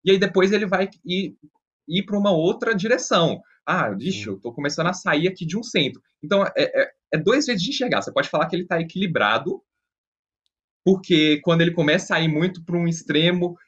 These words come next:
Speaker 1: tá indo muito pra esquerda, ele, ele começa a voltar pra direita. Tá indo muito pra direita, começa a voltar. No macro,
Speaker 2: É
Speaker 1: ele tá
Speaker 2: isso.
Speaker 1: equilibrado.
Speaker 2: No macro é isso
Speaker 1: E
Speaker 2: aí.
Speaker 1: no micro, ele tá super desequilibrado, porque tem momentos que ele tá em turnê, então é só música, música,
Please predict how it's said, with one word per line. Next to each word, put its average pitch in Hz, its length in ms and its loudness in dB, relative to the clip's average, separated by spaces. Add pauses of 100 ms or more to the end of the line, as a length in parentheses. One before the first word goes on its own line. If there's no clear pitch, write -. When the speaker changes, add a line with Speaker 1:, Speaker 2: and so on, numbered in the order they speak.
(260)
Speaker 1:
tá 156 160 2
indo 165 100 2
muito 185 160 0
pra 180 140 -2
esquerda, 180 460 2
ele, 190 160 6
ele 165 180 2
começa 180 400 0
a 165 120 0
voltar 175 300 0
pra 185 140 0
direita. 170 380 0
Tá 160 100 -2
indo 160 80 0
muito 185 100 0
pra 175 120 -2
direita, 165 260 -2
começa 160 240 -4
a 151 40 -6
voltar. 151 220 -2 (200)
No 196 140 4
macro, 170 600 0
Speaker 2:
É 123 100 -6
Speaker 1:
ele 151 140 0
tá 165 120 0
Speaker 2:
isso. - 20 2
Speaker 1:
equilibrado. 160 680 0
Speaker 2:
No 113 60 -8
macro 117 260 -14
é 131 40 -10
isso 151 180 -14
Speaker 1:
E 170 60 2
Speaker 2:
aí. 180 80 0
Speaker 1:
no 202 100 4
micro, 247 580 0
ele 214 240 0
tá 196 240 -2
super 233 380 -2
desequilibrado, 202 720 2
porque 214 320 0
tem 190 200 0
momentos 170 320 0
que - 60 -2
ele 170 120 -4
tá 175 160 -4
em 170 120 -2
turnê, 175 360 2
então 202 260 -2
é 185 60 2
só 185 180 -2
música, 165 340 0
música, 170 420 -2